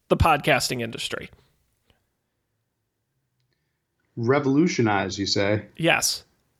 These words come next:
Speaker 1: Take it to a whole nother level.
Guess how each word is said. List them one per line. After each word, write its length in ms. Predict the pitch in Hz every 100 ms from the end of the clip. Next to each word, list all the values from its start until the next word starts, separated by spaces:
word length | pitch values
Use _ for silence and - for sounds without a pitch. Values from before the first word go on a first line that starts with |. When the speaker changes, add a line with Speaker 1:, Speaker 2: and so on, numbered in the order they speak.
| _ -
Speaker 1:
Take 240 | 240 240
it 120 | 254 -
to 160 | 208
a 80 | 190
whole 540 | - - 240 202 180 - -
nother 420 | 180 180 139 143 -
level. 540 | 160 147 - - -